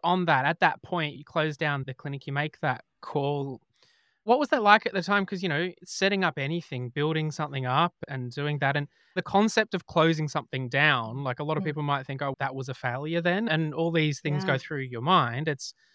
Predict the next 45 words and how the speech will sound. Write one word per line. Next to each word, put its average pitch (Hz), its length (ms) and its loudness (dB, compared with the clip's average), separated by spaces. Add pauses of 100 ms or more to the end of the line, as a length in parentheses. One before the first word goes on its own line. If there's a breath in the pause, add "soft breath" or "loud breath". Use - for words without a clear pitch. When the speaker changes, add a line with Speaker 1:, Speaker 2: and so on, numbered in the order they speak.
(340)
Speaker 1:
you 147 80 -8
must 151 180 -2
have 156 100 4
had 151 40 0
a 151 40 2
lot 151 100 2
of 143 60 4
reflection 143 440 2
then. - 100 -10 (640)
Speaker 2:
Sure - 260 -4
thing. 190 340 2
Yeah, 208 320 8
absolutely. 175 640 2
Like, 196 320 -2 (420 soft breath)
if - 80 -20
you - 40 -18
think 349 200 6
about 220 480 8
how 226 480 6 (120)
much 220 300 6
we 214 120 6
often 196 720 2
feel 214 220 6
responsible 208 580 2
for - 160 -2
our 143 100 -2
patients. 254 640 2
So 170 200 2
I 180 60 4
had 285 300 6
that 330 180 8
quite 240 220 8
a 208 40 6
lot 202 200 6
in 190 120 2
that 180 180 0
clinic 175 420 0
a 190 40 -6
while, 170 460 2 (360)
certainly 190 420 -2
at - 100 -6
the 190 60 -6
beginning. 190 560 2 (340 soft breath)
These 226 200 2
were 208 120 6